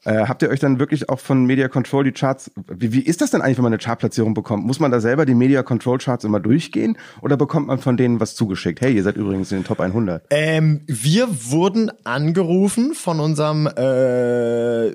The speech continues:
Speaker 2: ich überlege gerade, ob unser Label unser Management angerufen hat. Ich weiß es gerade gar nicht mehr, weil wir waren nämlich gerade auf Tour und wir wussten, dass, äh, an diesem Tag, es war die Strecke, äh, was sind wir gefahren?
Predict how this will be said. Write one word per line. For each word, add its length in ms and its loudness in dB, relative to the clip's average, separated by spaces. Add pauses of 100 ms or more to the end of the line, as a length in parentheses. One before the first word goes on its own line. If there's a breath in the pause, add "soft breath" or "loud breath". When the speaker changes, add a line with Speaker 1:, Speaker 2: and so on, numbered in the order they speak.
(260)
Speaker 2:
ich 120 -6
überlege 180 0
gerade, 120 0
ob 60 -2
unser 140 -2
Label 220 0
unser 160 0
Management 360 -4
angerufen 360 -2
hat. 80 -4
Ich 100 -10
weiß 220 0
es 100 -10
gerade 220 -4
gar 160 -6
nicht 100 -8
mehr, 140 -2
weil 140 0
wir 140 2
waren 180 0
nämlich 220 0
gerade 220 0
auf 140 -4
Tour 420 0 (420 soft breath)
und 200 2
wir 160 0
wussten, 580 2
dass, 400 -4
äh, 560 4 (340 loud breath)
an 300 2
diesem 360 2
Tag, 500 -2
es 180 -8
war 140 0
die 100 -8
Strecke, 760 0 (840 loud breath)
äh, 80 0
was 1160 2
sind 220 -2 (100)
wir 100 0
gefahren? 600 0